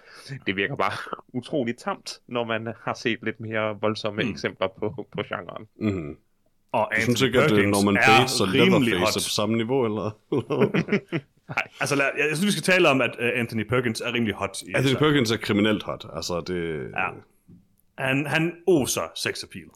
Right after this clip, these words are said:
Speaker 3: Det gør han virkelig, og det er forvirrende for filmen.
Speaker 2: Ja. <laughs> Han, han er sådan en flot fyr, det må man bare give ham.
Speaker 1: Ej, det, det er han ikke, men jeg, men jeg er enig i,
Speaker 2: Hvordan siger han
Speaker 1: at
Speaker 2: det?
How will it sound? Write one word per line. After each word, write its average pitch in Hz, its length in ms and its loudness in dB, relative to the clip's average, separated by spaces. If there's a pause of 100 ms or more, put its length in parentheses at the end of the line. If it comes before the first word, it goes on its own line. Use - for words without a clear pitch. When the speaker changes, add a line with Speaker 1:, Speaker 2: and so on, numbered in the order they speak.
(300)
Speaker 3:
Det - 80 -16
gør 131 80 4
han 123 160 4
virkelig, 98 260 2
og 95 120 0
det 110 120 0
er 120 160 2
forvirrende 110 480 0
for - 100 -18
filmen. 76 480 -8 (400)
Speaker 2:
Ja. 113 80 -6 (240)
<laughs> 202 60 4 (640)
Han, 165 180 -2
han 175 120 0
er 170 100 4
sådan 139 180 0
en - 20 -6
flot 127 220 0
fyr, 107 120 0
det 127 80 -4
må 131 80 0
man 101 140 -2
bare 101 120 0
give 104 100 -2
ham. 98 200 -6
Speaker 1:
Ej, 139 100 2
det, 135 260 0 (180)
det 170 80 4
er 175 60 2
han 147 120 2
ikke, 131 200 0
men 120 240 0
jeg, 113 220 2
men 113 120 0
jeg 110 140 0
er 107 40 0
enig 151 240 -4
i, - 20 -4
Speaker 2:
Hvordan 180 160 4
siger 214 160 2
han - 80 -4
Speaker 1:
at 101 160 0
Speaker 2:
det? - 120 -20